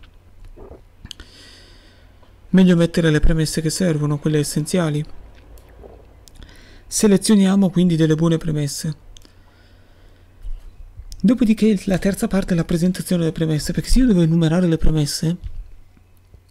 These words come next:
cioè, è inevitabile che, come dire,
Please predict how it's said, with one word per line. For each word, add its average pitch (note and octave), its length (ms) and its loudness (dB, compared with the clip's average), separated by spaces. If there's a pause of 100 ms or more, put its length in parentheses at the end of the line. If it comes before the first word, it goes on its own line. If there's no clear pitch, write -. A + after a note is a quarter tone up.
(1400)
cioè, - 160 -8
è B3 60 -2
inevitabile F#3 720 2
che, D#3 140 -6
come D#3 200 -2
dire, D3 400 0